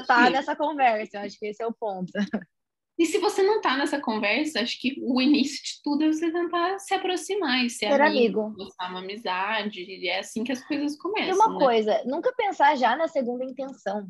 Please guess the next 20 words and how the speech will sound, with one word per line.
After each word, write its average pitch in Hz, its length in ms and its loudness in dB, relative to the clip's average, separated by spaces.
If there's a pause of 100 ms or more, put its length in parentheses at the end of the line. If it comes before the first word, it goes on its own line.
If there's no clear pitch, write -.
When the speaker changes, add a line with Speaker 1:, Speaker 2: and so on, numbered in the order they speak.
(120)
Speaker 1:
Eu, 226 220 -2
eu, 254 140 2
Speaker 2:
É. 254 180 0
Speaker 1:
eu 262 80 4
não 277 100 -6
sei, 247 260 6
eu 240 60 8
sinto 240 240 -6
que - 80 -4
muitas 247 260 0
pessoas, 254 360 4
elas 247 240 6
já 254 100 4
vão 247 160 2
conversar 262 600 4
porque 262 240 0
elas 254 220 2
têm 262 180 0
uma 294 120 0
intenção. 202 720 -4